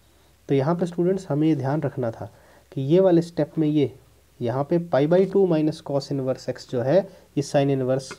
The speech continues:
x बन जाएगा। क्यों? क्योंकि इसको आप right hand side जब ले जाएंगे, ये परे जाके minus का हो जाएगा, तो pi by two minus cos inverse x sin inverse x रह जाएगा। तो ये चीज़ यहाँ sin inverse x बन जाएगी। फिर आप compare कर सकते हैं।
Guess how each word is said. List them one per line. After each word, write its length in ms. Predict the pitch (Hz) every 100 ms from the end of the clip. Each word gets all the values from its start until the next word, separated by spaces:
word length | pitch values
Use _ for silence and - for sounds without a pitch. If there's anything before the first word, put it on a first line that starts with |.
| _ 127
x 200 | - 123
बन 200 | 110 107
जाएगा। 280 | 104 107 107
क्यों? 240 | - 185
क्योंकि 280 | 185 175 180
इसको 220 | 175 165
आप 180 | 139 139
right 220 | 113 113
hand 120 | 120
side 220 | - 117
जब 160 | 117 113
ले 180 | 107 104
जाएंगे, 340 | 110 120 147
ये 340 | 180 - - 131
परे 200 | 127 117
जाके 240 | 117 117
minus 360 | 110 107 139 -
का 120 | 170
हो 120 | 175
जाएगा, 380 | 170 170 185 302 - - _ -
तो 80 | 139
pi 160 | 139 151
by 140 | 156
two 160 | 151 156
minus 320 | 143 135 139 -
cos 280 | 135 131
inverse 340 | 147 147 151 -
x 240 | 190 - - -
sin 320 | - 131 120
inverse 320 | 117 110 -
x 180 | 107 -
रह 140 | 110
जाएगा। 380 | 110 117 135 151 - _ _
तो 60 | 123
ये 60 | 120
चीज़ 260 | 120 117
यहाँ 140 | 110 120
sin 280 | 117 113
inverse 320 | 120 123 131 156
x 200 | 160 156
बन 140 | 156
जाएगी। 280 | 160 160 175
फिर 200 | 170 123
आप 160 | 113 -
compare 300 | 107 110 117
कर 120 | 120
सकते 320 | - - -
हैं। 200 | 160 185